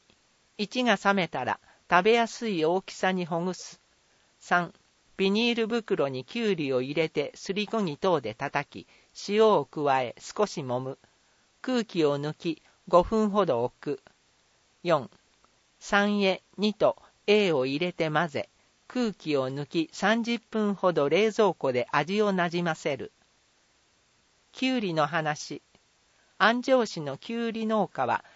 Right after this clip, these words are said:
現在三十九軒、ジェイエー愛知中央きゅうり部会所属。年間出荷量は約三千六百九十トン、平成三十年で、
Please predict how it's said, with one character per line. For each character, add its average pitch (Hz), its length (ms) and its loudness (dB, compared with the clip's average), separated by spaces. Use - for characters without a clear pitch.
現 185 280 0
在 135 220 -2
三 220 340 -2
十 143 280 -4
九 208 240 -4
軒、 110 360 -8
ジ 170 100 2
ェ 202 120 6
イ 214 140 2
エ 208 40 2
ー 123 100 -8
愛 190 240 0
知 - 200 -12
中 208 340 -4
央 185 220 2
き - 200 -10
ゅ 208 120 0
う 202 40 0
り 190 120 -4
部 185 160 -4
会 160 280 -2
所 151 220 -6
属。 143 360 -6
年 233 260 0
間 240 240 0
出 220 240 -6
荷 226 120 4
量 135 260 0
は 117 240 -2
約 - 400 0
三 220 340 0
千 214 240 0
六 143 280 0
百 175 260 -2
九 208 300 -4
十 190 140 -4
ト 120 140 -2
ン、 101 140 -12
平 160 220 0
成 151 240 -4
三 151 320 -6
十 139 220 -6
年 - 260 -16
で、 147 200 -4